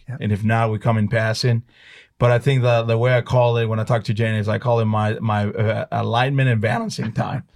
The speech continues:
Speaker 2: Like, like, kinda when your car is starting to ride, r-, like, lean one way when you're driving, and you have to take it to the, to the shop. I feel like that's what happened with my life when I, when I meet with you,
Speaker 1: And we all need
Speaker 2: because
Speaker 1: that,
Speaker 2: you
Speaker 1: right?
Speaker 2: do, but you do two things, and you do it. And I don't think you, uh,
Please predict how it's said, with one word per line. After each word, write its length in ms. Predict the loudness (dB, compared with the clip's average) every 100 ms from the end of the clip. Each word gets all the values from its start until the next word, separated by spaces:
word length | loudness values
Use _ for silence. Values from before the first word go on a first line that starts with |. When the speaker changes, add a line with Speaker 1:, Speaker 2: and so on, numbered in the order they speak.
| -20 _
Speaker 2:
Like, 140 | -4 -2
like, 140 | 0
kinda 160 | 0 2
when 160 | 2
your 80 | 0
car 220 | 0 2
is 100 | 2
starting 240 | 2 2 2
to 160 | 0
ride, 300 | 2 2 2
r-, 400 | 0 -6 -4 -2
like, 320 | -2 -2 -2 -6 _
lean 400 | -4 0 0 2
one 180 | 2 2
way 140 | 2 2
when 140 | 0
you're 80 | 0
driving, 480 | 2 2 2 0 -2 _ -20 -16 -4
and 160 | 0
you 80 | 2
have 140 | 2 0
to 100 | -2
take 240 | -2 0
it 80 | -2
to 80 | -2
the, 160 | -2
to 140 | -2 -2
the 60 |
shop. 320 | 2 2 2 2
I 120 | -2
feel 180 | 0 0
like 160 | 2 0
that's 180 | 0
what 140 | 0 0
happened 300 | 0 0 0
with 80 | 0
my 80 |
life 340 | 0 0 -2 -2
when 80 | -2
I, 160 | -4
when 180 | -4 -4
I 120 | -2
meet 180 | 0 2
with 160 | 2 0
you, 240 | -4 -8
Speaker 1:
And 100 | -6
we 100 | -2
all 160 | -2 2
need 120 | 4
Speaker 2:
because 260 | 4 4 4
Speaker 1:
that, 40 | 2
Speaker 2:
you 40 |
Speaker 1:
right? 60 | 0
Speaker 2:
do, 160 | -2 0
but 180 | 0 0
you 80 |
do 140 | -2 -2
two 180 | -2 0
things, 400 | 2 2 0 -4
and 160 | -4
you 80 | -2
do 300 | 0 0 2
it. 160 | 0 0
And 140 | 0
I 40 | 0
don't 200 | -2 -2
think 140 | -2
you, 260 | -2 -2 -4
uh, 100 | -8